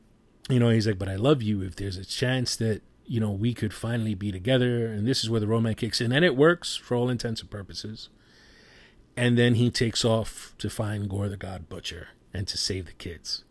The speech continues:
Now, kids in movies. Historically, I'm not a fan.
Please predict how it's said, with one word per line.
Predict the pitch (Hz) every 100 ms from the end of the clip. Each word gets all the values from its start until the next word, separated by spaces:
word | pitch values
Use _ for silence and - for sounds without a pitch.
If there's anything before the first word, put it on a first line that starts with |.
| _ _ _ _ _ -
Now, | 110 104 - - - _ _ _ _ _ _ _ _ _
kids | - 151 127
in | 135
movies. | 120 110 82 - - - - - _ - - - - - - - - - -
Historically, | - 170 - - 170 170 170 160
I'm | 139 127
not | 117
a | 110
fan. | - 76